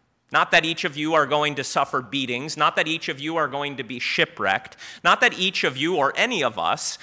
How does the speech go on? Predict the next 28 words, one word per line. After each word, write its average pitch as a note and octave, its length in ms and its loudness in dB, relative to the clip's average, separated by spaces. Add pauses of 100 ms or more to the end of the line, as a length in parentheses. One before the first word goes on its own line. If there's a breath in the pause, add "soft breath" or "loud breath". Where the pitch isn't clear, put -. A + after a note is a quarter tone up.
(140 loud breath)
is C3 160 -4
going F3 220 0
to D3+ 40 -6
be C#3+ 140 -4
let D3+ 260 2
out D#3+ 280 4
through D#3 280 -6
a B2 80 2
wall. A2+ 680 -2
I A2+ 40 -10
don't C#3+ 200 -8
think - 420 -8
I'm G#2+ 160 -8
looking C3+ 560 -8
out. A#2+ 380 -2
None C#3 220 -8
of C3+ 140 -16
you D#3 180 -10
have C3 160 -10
had C#3 180 -4
that C3 160 -4
experience, G#2+ 560 -10
have G#2+ 320 -4
you? - 160 -8 (1600 loud breath)
But - 220 -2
each A#3 240 -12
of A2 140 -10
us - 480 -8